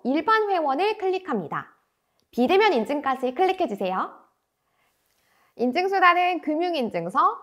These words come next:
금융인증서 본인 인증에서 전체 동의 클릭, 인증하기 버튼을 클릭하세요. 이름, 휴대폰 번호,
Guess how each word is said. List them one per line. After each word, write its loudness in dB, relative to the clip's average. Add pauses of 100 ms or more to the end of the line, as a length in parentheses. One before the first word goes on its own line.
(200)
금융인증서 2
본인 2
인증에서 -4
전체 2
동의 -2
클릭, -2
인증하기 -2
버튼을 -4
클릭하세요. -2 (1080)
이름, 0 (420)
휴대폰 0
번호, -2